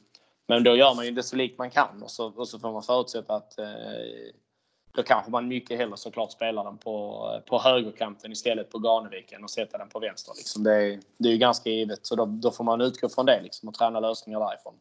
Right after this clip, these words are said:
Så, men mycket så, så man pratar ju mycket om vilka möter vi och, och hur ska vi göra och varför. Och sen bygger man ihop med spelarna upp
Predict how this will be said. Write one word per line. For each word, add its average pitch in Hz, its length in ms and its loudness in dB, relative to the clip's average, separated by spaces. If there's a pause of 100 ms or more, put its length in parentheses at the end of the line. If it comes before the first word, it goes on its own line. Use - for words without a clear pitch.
(760)
Så, 113 260 -2
men 127 220 -2
mycket 143 280 -2
så, 123 240 4
så - 140 -10
man 127 120 0
pratar 135 260 4
ju 120 40 -6
mycket 127 180 -6
om 117 340 -6
vilka 127 240 0
möter 139 320 0
vi 120 220 -10
och, 117 320 -4
och 120 80 -4
hur 123 80 -4
ska 120 160 -14
vi 120 80 -8
göra 120 340 4
och 113 60 -2
varför. 107 460 0
Och 107 60 -18
sen 110 260 -16
bygger 113 220 -6
man 110 140 -12
ihop 113 180 -12
med 113 100 -18
spelarna 110 440 0
upp 107 100 -4